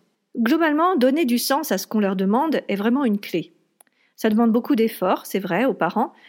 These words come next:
car il va falloir expliquer plus d'une fois, mais une fois que c'est adopté, c'est du plaisir. Enfin, je voudrais terminer sur un point qui est extrêmement important à mes yeux, euh, c'est de faire prendre conscience à nos enfants de la satisfaction du travail lui-même.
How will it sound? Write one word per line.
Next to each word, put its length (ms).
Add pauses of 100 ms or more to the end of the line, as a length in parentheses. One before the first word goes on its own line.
(240)
car 140
il 60
va 100
falloir 260
expliquer 420
plus 160
d'une 180
fois, 400 (300)
mais 440 (160)
une 160
fois 100
que 80
c'est 80
adopté, 600
c'est 220
du 120
plaisir. 540 (1040)
Enfin, 300
je 60
voudrais 200
terminer 440
sur 200
un 100
point 200
qui 120
est 120
extrêmement 420
important 400
à 80
mes 100
yeux, 380 (720)
euh, 120
c'est 180
de 40
faire 160
prendre 240
conscience 400
à 60
nos 180
enfants 280
de 100
la 100
satisfaction 800
du 140
travail 420
lui-même. 480